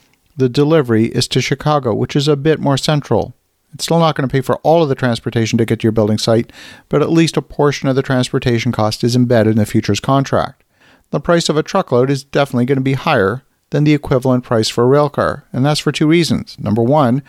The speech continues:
the previously mentioned transportation cost is now embedded in the futures contract. And number two, there's more participants in the market, which could ultimately drive up the price.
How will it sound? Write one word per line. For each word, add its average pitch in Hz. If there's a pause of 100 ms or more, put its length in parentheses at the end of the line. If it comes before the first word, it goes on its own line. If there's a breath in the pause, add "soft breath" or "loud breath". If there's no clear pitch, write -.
(140 loud breath)
the -
previously 139
mentioned 123
transportation 139
cost 110
is 127
now 127
embedded 113
in 113
the 110
futures 139
contract. 104 (480 loud breath)
And 135
number 139
two, 147
there's 151
more 147
participants 147
in 143
the 131
market, 135 (300)
which -
could 156
ultimately 139
drive 127
up 120
the 120
price. -